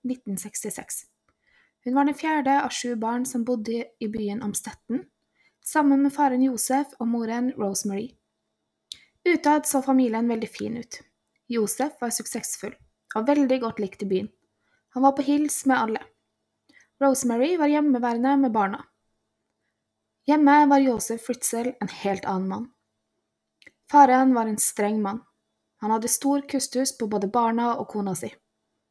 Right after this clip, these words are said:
Både barna og kona var redd Josef. I begynnelsen av han og Rosemary sitt forhold var han veldig snill, men over årene forandret han seg til en tyrann. Når han kom hjem fra jobb på kveldene, ble de helt stille.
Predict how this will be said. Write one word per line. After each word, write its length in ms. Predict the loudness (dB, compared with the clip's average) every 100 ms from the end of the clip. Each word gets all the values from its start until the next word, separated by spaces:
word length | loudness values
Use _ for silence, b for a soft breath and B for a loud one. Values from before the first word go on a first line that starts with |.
| _ _ _ _ _ _ _ _ 0
Både 200 | 4 6
barna 320 | 6 8 6
og 60 | 6
kona 300 | 4 4 4
var 140 | 4 4
redd 220 | 4 2
Josef. 380 | 0 -2 -6 -12 -20 _ _ _ _ _ _ -6
I 60 | 2
begynnelsen 640 | 4 4 4 0 4 2 0 _ _ -6
av 80 | -2 2
han 180 | 4 2
og 100 | 2
Rosemary 560 | 0 -2 -2 -4 -4 -4
sitt 160 | -6 -8
forhold 320 | -6 -2 -2
var 140 | 0 0
han 80 | -2
veldig 220 | -2 -4
snill, 240 | -4 -6 -8 _ _ _ _ _ _ 2
men 160 | 4
over 160 | 6 6
årene 380 | 6 6 4 2
forandret 400 | 2 0 0 -4 -2
han 100 | -2
seg 300 | -2 -4 -4
til 140 | -4
en 80 | -2
tyrann. 300 | 0 -2 -4 _ _ _ _ _ _ _ -20 _ _ _ 4
Når 140 | 4 4
han 80 | 2
kom 160 | 6
hjem 160 | 8 8 6
fra 80 | 2
jobb 160 | 2 -6
på 100 | -2
kveldene, 540 | 0 2 2 2 0 -4
ble 160 | -2 -2
de 140 | -2 -4
helt 180 | -4 -4
stille. 300 | -6 -4